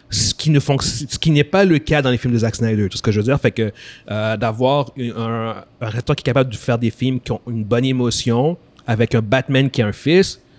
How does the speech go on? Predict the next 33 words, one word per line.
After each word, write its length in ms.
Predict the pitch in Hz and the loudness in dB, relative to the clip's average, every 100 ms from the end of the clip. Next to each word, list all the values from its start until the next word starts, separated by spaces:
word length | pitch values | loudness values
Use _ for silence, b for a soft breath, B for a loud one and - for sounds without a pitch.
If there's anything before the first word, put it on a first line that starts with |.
| b b | b b
ça 140 | 90 | -4
peut 100 | - | -2
être 120 | 101 - | -2 -4
fucking 440 | - 151 151 147 | -2 -2 0 -2
bon. 100 | 120 | -2
Est-ce 80 | 101 | -4
que 40 | |
ça 100 | 117 | -6
va 120 | 110 113 | -4 0
être 80 | |
bon ? 240 | 123 147 131 | 2 2 0
I 100 | 104 | -4
don't 140 | 113 127 | -2 0
know. 160 | 170 | 0
Mais 360 | 143 127 143 151 | 0 2 2 2
je 140 | 117 | 0
pense 260 | 117 151 143 | 0 0 0
que 80 | 123 | -2
c'est 180 | - 120 | -2 0
un 80 | 117 | 0
bon 220 | 107 120 | 2 2
réalisateur 580 | 120 117 110 101 120 117 | 2 0 -2 0 0 0
qui 140 | - - | -2 -6
peut, 460 | - 110 110 110 - B B B B - | 0 2 4 2 -2 B B B B -6
euh, 100 | 92 | -4
avoir 400 | 107 107 117 113 | -2 0 2 0
un, 60 | 110 101 98 123 | -2 -6 -6 -2
une 80 | |
bonne 160 | 120 127 | 2 2
approche, 320 | 117 127 113 | 2 0 2
un 60 | 113 | 2
bon 180 | 120 120 | 4 0
take 480 | - 135 107 - | 0 -2 -2 -6